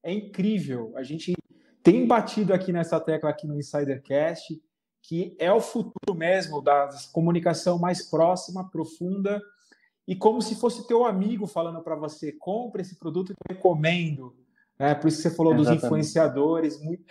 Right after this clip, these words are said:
Speaker 1: muito legal isso. Gabriel, agora eu quero saber de você, pra gente entender um pouco melhor sobre esse conceito, sobre cases, casos reais de sucesso.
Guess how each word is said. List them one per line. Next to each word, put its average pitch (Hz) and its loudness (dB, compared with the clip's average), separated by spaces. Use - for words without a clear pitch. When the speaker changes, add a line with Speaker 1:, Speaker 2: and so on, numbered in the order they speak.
Speaker 1:
muito 208 2
legal 190 2
isso. - -6
Gabriel, 208 4
agora 202 0
eu - -12
quero 220 -6
saber 180 -8
de 165 -8
você, 147 -4
pra 143 -8
gente 165 -6
entender 185 -2
um 214 0
pouco 233 -2
melhor 170 2
sobre 139 -12
esse - -20
conceito, 139 -8
sobre - -6
cases, 180 2
casos - -8
reais 175 4
de 180 -16
sucesso. 147 -2